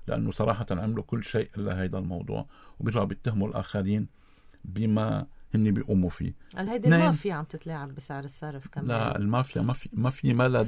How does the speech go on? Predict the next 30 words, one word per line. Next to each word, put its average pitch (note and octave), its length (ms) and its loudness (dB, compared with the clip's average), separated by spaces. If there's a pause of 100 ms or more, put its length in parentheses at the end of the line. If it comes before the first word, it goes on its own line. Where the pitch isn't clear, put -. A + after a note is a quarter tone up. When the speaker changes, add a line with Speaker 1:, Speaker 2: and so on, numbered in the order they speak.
(300)
Speaker 2:
مين A3 180 0
هي D#4+ 80 -2
Speaker 1:
يعني - 160 2
Speaker 2:
المافيا D#3 440 -2
أولاد؟ G#2+ 360 0
Speaker 1:
ال-، G#2 140 0 (140)
لازم A#2 360 4
يخجل. A#2 680 4
أنا D3 380 6 (340)
بحديث G#2+ 600 -2 (280)
بصالون A#2+ 600 0 (260)
بقول D#3 260 0
في A2+ 160 -4
مافيا، G#2+ 360 -2
لأنه A#2 200 -2
أنا B2 100 0
ماني B2+ 200 2
بوقع G#2+ 320 -2
مسؤولية. G2 480 -6 (320)
بس - 160 -6
أنا C#3 200 6
لما A2+ 120 2
بكون C3+ 260 4
وزير A2+ 540 0 (400)
ما C#3 120 6
بقدر A#2 420 2
مثلًا A2+ 340 -2
مثل C3 280 -2
ما A#2 140 -2
طلع A#2 420 -2